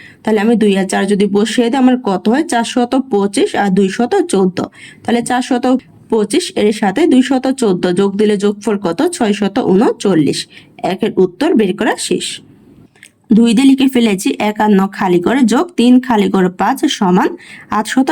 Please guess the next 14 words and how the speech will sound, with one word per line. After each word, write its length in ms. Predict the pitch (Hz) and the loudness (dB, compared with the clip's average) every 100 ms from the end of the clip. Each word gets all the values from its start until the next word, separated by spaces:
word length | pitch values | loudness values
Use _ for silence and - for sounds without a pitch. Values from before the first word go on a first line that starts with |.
| 349 | -2
ছিয়াত্তর। 420 | - 202 - - - | 0 -2 0 -4 0
তাহলে 240 | 240 247 | 0 2
কি 120 | 247 247 | 0 0
করব? 260 | 269 262 | 0 0
এখানে 300 | 220 220 202 | 0 0 0
আমি 180 | 180 254 349 | 2 0 0
খালি 260 | 254 233 | 0 0
ঘরে 180 | 233 233 | 0 2
মান 220 | 220 185 185 | 2 2 2
বের 160 | 180 175 | 0 0
করে 200 | 190 190 | 2 4
নিব, 240 | 180 - 302 - - - - | 4 4 0 -2 -18 -20 -6
মানে 220 | 196 202 196 | -2 0 2
লুকায়িত 420 | 196 196 196 | 0 0 -2